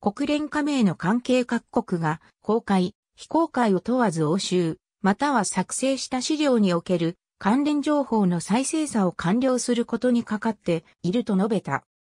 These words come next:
調査に関して、西側各国から、ある程度の協力は得られたが、情報の完全な開示は依然として拒まれている状況であることを、オスマンは示唆している。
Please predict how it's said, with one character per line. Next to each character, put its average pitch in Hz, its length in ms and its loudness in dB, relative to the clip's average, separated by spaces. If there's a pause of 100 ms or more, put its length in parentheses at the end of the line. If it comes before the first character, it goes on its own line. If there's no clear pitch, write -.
(300)
調 320 240 2
査 240 140 0
に 190 160 4
関 226 240 2
し - 100 -6
て、 175 220 0 (240)
西 190 260 2
側 269 260 0
各 269 280 -2
国 247 160 0
か - 240 -2
ら、 165 180 0 (220)
あ 262 100 4
る 285 180 0
程 262 220 4
度 240 140 2
の 226 140 2
協 226 260 2
力 214 240 2
は 208 100 6
得 180 140 2
ら 226 120 2
れ 220 140 0
た 165 140 0
が、 147 200 0 (240)
情 208 220 4
報 277 260 0
の 262 120 0
完 269 280 -2
全 285 220 0
な 285 140 -2
開 294 260 -2
示 196 140 0
は 165 100 2
依 147 100 0
然 220 280 2
と 254 100 0
し 247 100 -6
て 262 120 -2
拒 226 280 0
ま 233 140 2
れ 202 80 0
て - 140 -2
い 151 160 -2
る 147 180 -6 (220)
状 208 200 2
況 285 300 -2
で 262 140 0
あ 254 100 2
る 247 100 -2
こ - 140 -4
と 226 220 2
を、 190 140 -2 (180)
オ 156 80 0
ス 233 160 -2
マ 247 140 4
ン 262 80 0
は 262 100 0
示 - 220 -6
唆 - 20 -2
し - 140 -8
て 180 100 -2
い 151 160 -2
る。 139 160 -6